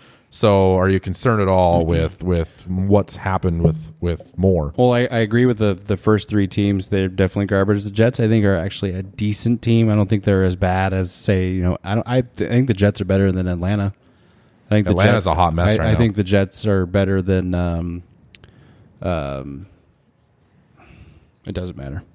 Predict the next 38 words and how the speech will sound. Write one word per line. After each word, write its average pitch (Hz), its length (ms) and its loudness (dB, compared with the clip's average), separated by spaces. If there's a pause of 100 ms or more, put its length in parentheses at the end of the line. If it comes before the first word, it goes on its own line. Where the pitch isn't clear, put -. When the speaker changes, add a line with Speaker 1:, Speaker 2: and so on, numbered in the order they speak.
(140)
Speaker 1:
<laughs> 151 300 -2
They're 101 120 4
better 92 260 2
than 85 140 -2
some 85 240 0
other 78 100 2
Speaker 2:
They're, 98 100 0
they're 92 100 0
Speaker 1:
teams. 87 80 0
Speaker 2:
better 90 200 2
than 87 140 -4
another 90 180 -4
team. 90 240 -6
<laughs> - 460 -6
Um, 107 500 2 (1500)
but 110 300 2
the, 110 600 0 (460)
the 120 140 2
interesting 123 340 -2
comment, 113 380 2
you 110 100 -2
know, 104 160 0
that 101 340 -4
you 104 280 -4
heard 117 340 2
during 127 240 4
the 113 60 0
game 98 280 0
was, 95 180 -2
was 104 280 -4
Romo 107 360 4
actually 92 240 -4
saying, 92 320 -2
like, 90 180 -4
"This 107 360 0
offense 107 400 0
right 98 240 2
now 101 440 0